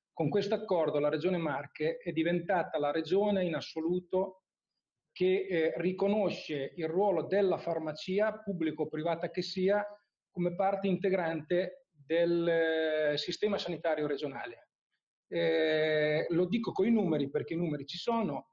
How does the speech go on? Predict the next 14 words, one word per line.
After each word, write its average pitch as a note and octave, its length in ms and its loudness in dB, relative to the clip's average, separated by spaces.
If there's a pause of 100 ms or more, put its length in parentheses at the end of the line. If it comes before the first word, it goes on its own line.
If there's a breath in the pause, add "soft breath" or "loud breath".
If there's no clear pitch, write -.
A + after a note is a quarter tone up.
questo G3+ 300 -2
è - 20 -2
un D3+ 80 -2
accordo F#3+ 480 0
che F3 140 -2
è E3+ 40 2
la D#3+ 140 0
parte D#3+ 300 -2
finale, D3+ 500 -6
ma D#3 120 -14
già A3 220 0
anche G#3 280 0
nell'emergenza E3+ 680 0
covid B2+ 420 -6